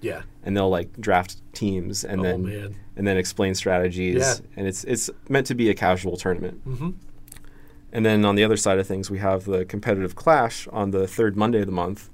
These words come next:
Speaker 2: and that is where the most hardcore of Killer Queen players will come out.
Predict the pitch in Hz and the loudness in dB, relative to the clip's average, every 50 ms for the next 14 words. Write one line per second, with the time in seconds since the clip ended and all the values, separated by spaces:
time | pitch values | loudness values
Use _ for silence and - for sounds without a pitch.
0 | - - - - - - - - - - - - - 98 101 110 113 113 - 117 | -20 -20 -20 -20 -20 -20 -20 -20 -20 -20 -14 -8 -2 0 2 2 2 2 0 0
1 | 113 107 104 101 101 107 101 101 98 98 98 98 98 98 98 98 - - - - | -2 0 0 0 0 2 4 4 4 4 4 2 0 -2 -4 -8 -14 -18 -20 -20
2 | - - - - - - 107 98 98 95 92 - - 110 101 98 - - 107 95 | -20 -20 -20 -18 -8 -4 -2 0 2 0 0 2 2 2 2 2 0 0 2 2
3 | 95 95 - - - 95 92 90 - - 92 92 95 - 85 90 95 98 92 - | 2 0 -2 -2 -2 -2 -2 -2 -4 -4 -6 -6 -6 -6 -6 -6 -6 -6 -8 -8
4 | 101 - 95 92 90 90 92 92 | -6 -4 -2 -2 -2 -2 -2 -4